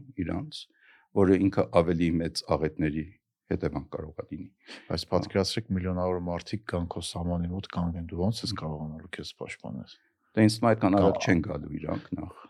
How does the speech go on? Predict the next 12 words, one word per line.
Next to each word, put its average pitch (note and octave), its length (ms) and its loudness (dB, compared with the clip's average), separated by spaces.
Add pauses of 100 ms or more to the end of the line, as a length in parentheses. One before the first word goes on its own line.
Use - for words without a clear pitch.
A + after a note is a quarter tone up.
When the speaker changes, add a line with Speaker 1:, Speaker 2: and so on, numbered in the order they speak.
(120)
Speaker 2:
Հա։ F2+ 180 0
Speaker 1:
ը, F2 220 0 (200)
և, F2+ 380 0
ըմ, E2+ 300 0 (800)
ըմ, F2+ 260 -6 (360)
Հայաստանի G2 480 4
պարագայում D#2 460 -2
վերցնենք, D2+ 380 -6
մենք D#2+ 180 0
կընդունենք - 480 -2 (260)
տենց - 220 -12
մարդկանց։ - 540 -10